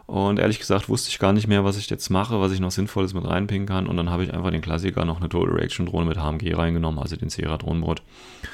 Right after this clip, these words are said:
Und dann, äh, war ich bei sechs S W C voll und zweihundertachtundneunzig Punkten. Das ist ganz okay. Ähm, wie gesagt, ähm, die H-M-G-Drohne habe ich natürlich auch als, als Reaktions-,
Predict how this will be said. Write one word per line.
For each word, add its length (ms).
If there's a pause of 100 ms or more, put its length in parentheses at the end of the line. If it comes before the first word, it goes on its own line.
(200)
Und 240
dann, 240
äh, 260
war 220
ich 140
bei 360
sechs 240
S 200
W 80
C 240
voll 340
und 280
zweihundertachtundneunzig 800
Punkten. 340 (960)
Das 160
ist 160
ganz 240
okay. 400 (480)
Ähm, 340
wie 80
gesagt, 540
ähm, 340 (520)
die 540 (140)
H-M-G-Drohne 800
habe 140
ich 80
natürlich 360
auch 160
als, 260
als 200
Reaktions-, 720